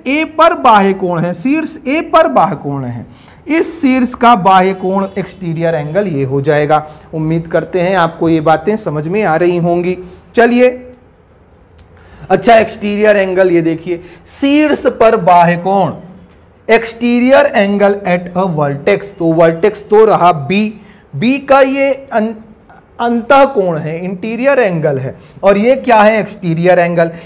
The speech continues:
Interior angle at vertex B is alpha, Vertex शीर्ष बी पर अंतः कोण alpha है, और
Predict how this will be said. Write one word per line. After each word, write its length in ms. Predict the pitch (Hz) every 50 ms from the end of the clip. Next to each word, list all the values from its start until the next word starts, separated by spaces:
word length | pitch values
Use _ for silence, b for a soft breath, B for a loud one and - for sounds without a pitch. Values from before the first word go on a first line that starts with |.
| B -
Interior 720 | 247 226 226 226 220 254 247 240 240 233 240 269 311 330 330 311 -
angle 380 | 247 233 240 240 226 233 240 233 233 226
at 300 | 220 220 220 - 208 180
vertex 520 | 202 190 196 196 196 - 294 302 302 - 196
B 280 | 165 156 196 208 214 208 - -
is 220 | 185 185 180 180 - - 196
alpha, 500 | 185 180 180 175 - 254 254 240 185 - - - - - - - - _ _ _ _ - - - - _ _ _ _ 143
Vertex 680 | 143 160 202 208 220 220 220 - 285 294 294 - - -
शीर्ष 440 | 262 254 294 330 370 370 - - 285
बी 300 | 190 165 151 226 269 302
पर 300 | 302 - - 269 277 269
अंतः 580 | 269 269 254 214 208 214 214 214 - 240 226
कोण 380 | 233 233 - 214 208 214 214 220 214 -
alpha 540 | 185 175 170 170 165 - - 254 294 320 277
है, 500 | 180 175 175 175 175 170 175 175 175 b b b b b b b b b -
और 720 | 214 240 269 277 294 302 320 330 339 330 339 - - -